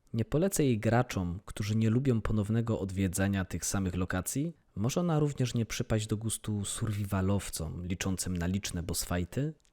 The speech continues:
ludziom mającym problemy z topornymi modelami celowania i izometrycznymi shooterami, a także graczom, którzy nie lubią czytać, by znaleźć rozwiązania pewnych zagadek.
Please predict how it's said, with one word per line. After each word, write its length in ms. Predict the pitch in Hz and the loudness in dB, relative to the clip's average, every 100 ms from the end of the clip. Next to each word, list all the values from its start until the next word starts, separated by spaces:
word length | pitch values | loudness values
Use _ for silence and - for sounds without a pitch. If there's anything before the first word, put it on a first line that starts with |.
| 117 | 0
ludziom 480 | 135 110 87 80 101 | 0 2 0 -2 -4
mającym 480 | 98 95 92 - 92 | 0 2 0 0 4
problemy 520 | - 101 90 101 92 | 4 6 4 2 2
z 120 | - | 0
topornymi 560 | - 101 104 101 107 101 | -2 4 4 6 2 2
modelami 480 | 98 92 95 92 90 | 2 0 0 0 -2
celowania 680 | - 87 90 90 90 87 - - | -4 -4 -2 -2 -2 -4 -4 -4
i 220 | 123 123 | -2 0
izometrycznymi 800 | 101 98 90 - 80 - 101 95 | 2 2 0 -4 -8 -4 -2 -2
shooterami, 600 | - - 92 92 113 190 - _ _ _ | -4 -4 -2 0 -2 -4 -10 _ _ _
a 100 | 175 | -2
także 460 | - 139 123 110 98 | 2 2 2 2 2
graczom, 600 | 95 107 107 104 98 98 | 4 2 2 0 0 -2
którzy 340 | - 185 127 | 0 0 4
nie 120 | 110 | 4
lubią 280 | 104 95 95 | 4 4 0
czytać, 480 | - 107 95 90 - | -2 -2 -2 -2 -6
by 200 | 131 147 | 0 0
znaleźć 600 | - 98 90 87 - - | 2 2 2 2 -2 -4
rozwiązania 640 | 92 95 98 95 85 82 | -2 0 0 0 -2 -6
pewnych 320 | - - 85 92 | -6 -6 -4 -2
zagadek. 560 | 101 98 82 73 - | 0 0 -2 -8 -14